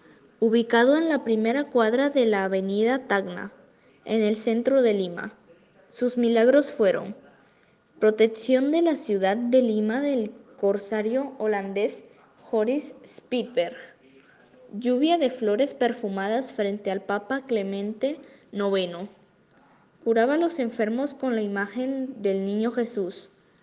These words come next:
la aparición al pueblo filipino y su protección durante la Segunda Guerra Mundial, hacer que, que brotaran flores en su jardín,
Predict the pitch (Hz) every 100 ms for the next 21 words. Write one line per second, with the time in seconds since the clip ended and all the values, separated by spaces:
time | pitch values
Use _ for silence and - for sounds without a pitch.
0 | _ - _ - 214 214 214 220 220 254
1 | 330 320 240 233 269 277 226 202 202 208
2 | 214 277 392 - - _ 214 214 214 -
3 | 214 208 196 196 - 214 233 269 269 214
4 | 202 196 190 190 202 190 190 220 262 254
5 | 214 220 247 233 202 190 196 190 - -
6 | _ _ _ _ _ _ _ 302 - _
7 | _ _ - _ _ _ - - _ _
8 | _ _ _ _ 226 226 262 269 359 359
9 | 302 - - - - _ - 254 220 220
10 | 214 208 214 254 247 240 214 233 262 240
11 | 220 214 208 202 190 175 190